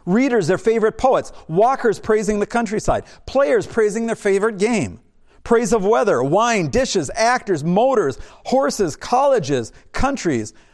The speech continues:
historical personages, children, flowers, rare stamps, ra-, uh, rare beetles,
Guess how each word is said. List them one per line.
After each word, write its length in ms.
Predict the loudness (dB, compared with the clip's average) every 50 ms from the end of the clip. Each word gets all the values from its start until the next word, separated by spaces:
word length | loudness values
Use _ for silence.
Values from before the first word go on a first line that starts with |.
| _ _ -10 -2
historical 540 | -2 -2 -2 0 0 2 2 2 2 0 -2
personages, 840 | 0 0 0 0 0 -2 -2 -2 -2 -4 -4 -6 -6 -8 -8 -16 _ _ _ _ _ _ _
children, 400 | -8 -2 0 0 0 0 -2 -2
flowers, 680 | -4 -4 -2 0 2 2 2 2 2 0 -2 -4 -10 -18 -20 _ -8
rare 320 | -2 0 2 2 2 2
stamps, 760 | -2 -4 -4 -4 -2 -2 0 0 -2 -2 -4 -10 -18 -20 -20 _ _ _ _ _ _ -4
ra-, 440 | 0 0 2 2 2 2 2 2 2
uh, 20 |
rare 240 | 2 2 2 2 2
beetles, 520 | 2 0 0 0 0 0 0 -2 -2 -6